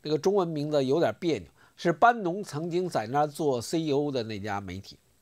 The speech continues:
呃，习近平的中共与W H O联手，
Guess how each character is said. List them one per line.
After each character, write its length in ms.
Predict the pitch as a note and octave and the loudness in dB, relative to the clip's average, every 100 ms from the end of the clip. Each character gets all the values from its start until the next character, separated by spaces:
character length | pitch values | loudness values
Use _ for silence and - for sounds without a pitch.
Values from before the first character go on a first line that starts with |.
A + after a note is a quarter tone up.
| _ - _ _ _ _ _ _ _ _ _ | _ -20 _ _ _ _ _ _ _ _ _
呃， 380 | E3 E3 E3 E3 | 8 10 10 8
习 240 | - A#3 | 2 0
近 140 | C#4 F3+ | 2 2
平 140 | A#3 | 4
的 120 | A3 | 6
中 200 | G3+ B3 | 6 6
共 200 | G#3+ C#3+ _ _ _ _ | 4 2 _ _ _ _
与 160 | C#3+ D3+ | -2 2
W 440 | F3 A3 G#3+ A#3 | 6 6 8 6
H 180 | A3+ F3+ | 4 4
O 160 | A3 A3 | 4 6
联 260 | F3 A3 | 6 4
手， 300 | - G#2+ B2+ | 0 -6 -8